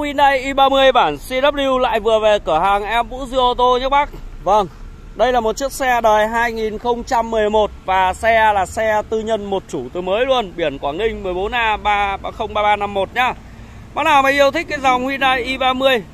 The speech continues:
đây, đây là một sự lựa chọn không thể bỏ qua. Một chiếc xe, ờ, kiểu dáng hạng C và đây là một cái dòng xe mà thiết kế theo phong cách wagon các bác nhá, rất là đẹp luôn, ngon.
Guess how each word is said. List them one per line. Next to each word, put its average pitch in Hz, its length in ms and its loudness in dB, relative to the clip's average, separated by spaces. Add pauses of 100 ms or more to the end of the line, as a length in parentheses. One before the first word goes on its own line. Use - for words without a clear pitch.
đây, 190 300 -2
đây 220 200 0
là 214 60 -4
một 190 120 -8
sự 185 180 -10
lựa 190 140 -4
chọn 185 300 -4
không 214 260 -8
thể 165 160 -4
bỏ 143 160 -4
qua. 208 280 4 (560)
Một 247 160 -4
chiếc 294 160 -2
xe, 269 220 -2 (800)
ờ, 220 400 -4
kiểu 156 220 -2
dáng 190 220 0
hạng 220 180 -6
C 233 420 -2
và 180 360 0
đây 202 160 2
là 196 80 -4
một 180 100 -6
cái 190 140 -6
dòng 180 200 -4
xe 202 300 -2
mà 190 100 -4
thiết 240 220 -6
kế 208 200 -6
theo 226 100 -6
phong 190 220 -6
cách 240 180 -6
wagon 208 400 0
các 226 80 -4
bác 233 100 -6
nhá, 240 160 0 (240)
rất 269 160 -6
là 247 100 -4
đẹp 185 240 0
luôn, 220 220 4 (500)
ngon. 226 320 2